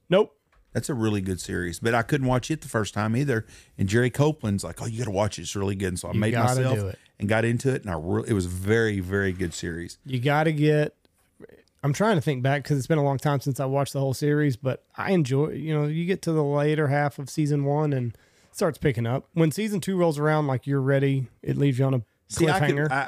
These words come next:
Speaker 2: I could go watch it now. I hate watching shows on Netflix or Prime that's one, and then I gotta wait another nine months for it to come out th-, for the next one 'cause I always forget what happened in the first one.
Speaker 1: Right.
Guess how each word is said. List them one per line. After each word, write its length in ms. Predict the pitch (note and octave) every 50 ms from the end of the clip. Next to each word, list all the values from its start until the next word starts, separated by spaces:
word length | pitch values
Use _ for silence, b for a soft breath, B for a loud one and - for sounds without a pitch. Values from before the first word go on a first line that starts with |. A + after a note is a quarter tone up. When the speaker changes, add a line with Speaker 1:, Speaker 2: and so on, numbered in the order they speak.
| - D#3
Speaker 2:
I 40 | E3+
could 160 | - F3+ D3+
go 80 | D#3+
watch 320 | D3 C3 C3+ C#3 C3+ - -
it 80 | -
now. 200 | A#2 B2 B2+ G#2+
I 120 | G2 C3 C#3
hate 220 | C3+ D3+ D#3+ -
watching 380 | A#2 A2 B2 C3 B2+ - B2+ A#2
shows 360 | - - - B2+ B2 B2 A#2+
on 360 | A#2 A2 G#2 A2 A#2 - G#2 A2
Netflix 640 | B2 C3 - - C#3+ C#3 C#3 C#3 - - - - - -
or 200 | A2+ G#2 G2+ F#2
Prime 480 | - - - A#2+ B2 C3 C#3 C#3+ C#3+ C3 b b b b b b b b b b _ -
that's 180 | G2+ - -
one, 320 | A#2+ A2+ A#2+ C3 C3+ C3+ B2+
and 160 | A#2 G#2+ A2
then 60 | A2+
I 40 | A2+
gotta 140 | A2+ A2+ A2+
wait 100 | A2+ G2+
another 220 | G#2+ A2 G2+ F#2+
nine 280 | F#2+ G2+ G2+ G#2+ A2 G#2
months 200 | G#2 - - -
for 80 | - -
it 40 | -
to 60 | -
come 140 | - G2+ G2
out 140 | F#2+ E2 -
th-, 100 | - -
for 120 | - F#2+
the 40 | F#2
next 220 | F#2 F2 - -
one 100 | - F2+
'cause 140 | F#2 G2+ G#2+
I 40 | B2
always 180 | D#3 D#3+ -
forget 340 | - - A2+ G#2+ A#2+ B2 -
what 120 | G#2+ G2+ -
happened 240 | G2 G2+ F#2+ F#2+ F#2
in 40 | F2+
the 40 | E2+
first 300 | D2+ - F2+ F#2 - -
one. 120 | D2+ - -
Speaker 1:
Right. 280 | - A2+ A2 G2+ G2+